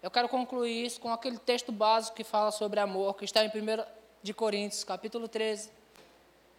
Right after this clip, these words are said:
e versículo de número um em diante.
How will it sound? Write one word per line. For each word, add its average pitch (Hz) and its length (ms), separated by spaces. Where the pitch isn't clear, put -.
e 180 60
versículo 208 480
de 226 100
número 233 320
um 226 300
em 226 60
diante. 214 560